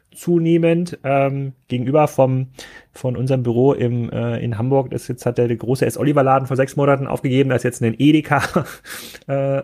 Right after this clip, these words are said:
ähm, eingezogen. Ähm, habt ihr da irgendwelche Initiativen, die dann so lokale Netzwerke irgendwie fördern? Weil ihr, ihr, ihr seid doch die, ja nicht Hauptleidtragenden, aber, äh, ihr profitiert doch davon enorm, wenn mehr vor Ort, mehr in Bauernmärkten gekauft wird.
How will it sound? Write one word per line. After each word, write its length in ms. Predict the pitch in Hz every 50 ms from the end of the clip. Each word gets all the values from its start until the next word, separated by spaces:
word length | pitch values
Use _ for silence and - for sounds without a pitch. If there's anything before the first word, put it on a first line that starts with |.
| - 135 139
ähm, 120 | 135 135
eingezogen. 760 | - 127 139 147 151 147 - - 143 139 139 139 131 131 131 - -
Ähm, 960 | 127 127 127 127 127 127 127 127 123 123 - - - - - - - - - - - - - - - 92 101 - - -
habt 280 | 110 113 127 - - -
ihr 40 | 196
da 120 | 185 -
irgendwelche 340 | 160 180 180 180 175 - -
Initiativen, 640 | 165 170 165 - 156 151 - 165 175 175 160 165 151
die 80 | 147
dann 260 | 147 151 151 147 143
so 100 | 131 143
lokale 380 | 147 147 143 - - 156 156 147
Netzwerke 440 | 139 147 - - - 160 160 - -
irgendwie 260 | 151 143 147 143 139
fördern? 340 | - - 143 151 160 160 147
Weil 400 | 139 135 - 151 131 - - - -
ihr, 400 | - - - - - 90 87 - - -
ihr, 220 | 131 147 139 -
ihr 200 | - 139 156 147
seid 160 | 156 156 156
doch 100 | 156 -
die, 380 | - - 143 143 139 139 139 - _ _ _ - _ _ _ _ -
ja 80 | 113 101
nicht 160 | 107 107 113
Hauptleidtragenden, 800 | 113 113 - 117 117 160 175 - - 117 107 110 113 117 110 113
aber, 380 | 113 110 113 113 113 113 113 _ - - _ _ _ _ _
äh, 120 | - - -
ihr 160 | 127 139 135
profitiert 380 | - - 127 - 123 143 131 139
doch 80 | 123
davon 320 | - 127 - - 127 120 -
enorm, 540 | 113 110 107 131 180 175 107 95 98 - -
wenn 380 | - 110 104 104 104 104 101 -
mehr 320 | - 107 104 110 113 120 117
vor 160 | - 139 -
Ort, 280 | 107 110 107 - -
mehr 180 | 120 127 127 131
in 60 | 117
Bauernmärkten 580 | 107 107 117 117 110 101 92 90 - - 104 98
gekauft 400 | - - 107 98 - - - -
wird. 200 | - - -